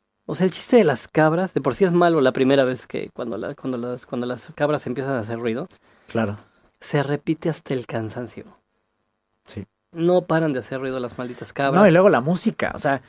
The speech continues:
Speaker 1: La música está muy mal.
Speaker 2: está, el que, realmente el que eligió la música para esos momentos es que es-, está fatal. O sea, es como, es como un montaje de YouTube de un niño de doce años.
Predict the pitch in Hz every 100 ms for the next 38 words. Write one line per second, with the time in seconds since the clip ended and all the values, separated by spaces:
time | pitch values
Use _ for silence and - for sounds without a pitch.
0 | - 139 143 139 117 123 123 123 131 131
1 | - 175 - 156 156 196 196 240 214 214
2 | 202 151 135 117 - 180 247 202 156 196
3 | 196 - 120 147 160 110 120 160 156 185
4 | - - - 160 - 196 123 160 214 120
5 | 165 220 196 165 160 226 185 196 214 151
6 | 180 214 143 135 165 165 202 175 - -
7 | 165 170 180 196 147 127 151 170 135 180
8 | 175 113